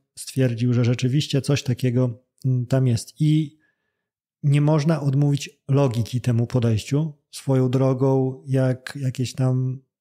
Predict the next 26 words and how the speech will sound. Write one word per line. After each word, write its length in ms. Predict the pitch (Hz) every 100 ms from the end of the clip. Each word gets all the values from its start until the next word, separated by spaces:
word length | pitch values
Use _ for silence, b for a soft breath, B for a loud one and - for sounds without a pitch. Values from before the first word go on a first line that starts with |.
| -
informacje, 600 | 127 131 127 139 139 127
taki 260 | 120 123
post 260 | - 135 120
wrzucałem 760 | 110 120 - 123 127 127 123 - _
zapowiadający 960 | 127 127 123 120 123 156 131 123 120 117
publikację 540 | - 120 113 127 120 120
tego 180 | 120 117
odcinka, 520 | - - 104 127 160 b b b b b b b b _ 135
to 60 |
odezwało 480 | 131 131 123 143 135
się 180 | - 120
właśnie 320 | 127 - 135
stronnictwo 640 | - 131 127 139 - 139
projektanckie, 680 | - 123 120 135 143 135 131
podkreślając 640 | 127 - 135 - 139 135
z 220 | - - _
uśmiechem, 640 | 113 131 135 123 131 127
że 300 | 117 110 127
na 220 | 127 127 123 -
ich 240 | 147 -
szkoleniach 600 | - 135 139 143 135 117
wewnętrznych 840 | 117 131 123 139 120 - 123 - _ _
z 100 | 131
ubezpieczycielami 1000 | 135 123 - 123 - 131 123 123 147 151
są 280 | - 143 139
właśnie 640 | 127 120 - 131 127 131